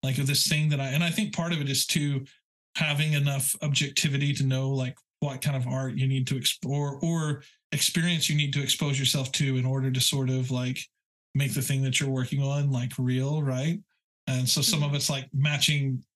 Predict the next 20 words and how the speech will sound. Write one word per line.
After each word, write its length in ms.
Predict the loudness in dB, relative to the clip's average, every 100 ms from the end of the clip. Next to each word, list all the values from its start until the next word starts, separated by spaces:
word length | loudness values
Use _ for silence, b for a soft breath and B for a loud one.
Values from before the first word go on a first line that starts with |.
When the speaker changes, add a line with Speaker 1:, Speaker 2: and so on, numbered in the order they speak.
| -4
Speaker 1:
the, 240 | -4 -2 -2
the 160 | -2
thing 320 | 0 0 0 0
that 200 | 0 0
you're 140 | 0
gonna 200 | 0 0
go 460 | 0 0 0 -2 -4 B B B
experience 480 | -2 0 0 0 0
or 60 | 0
watch, 420 | 0 0 0 0
like, 220 | 0 -4 -8 _
the 80 | 0
mood 500 | 2 2 2 0 0
or 140 | 0 0
the 80 |
feel, 680 | 0 0 0 0 0 -2 -4 _ _ _ _ _ _
you 100 | 0
know, 320 | 0 0 -4 -6 -4
sometimes 560 | 0 2 2 0 0 0
feeling 600 | 0 0 0 0 -2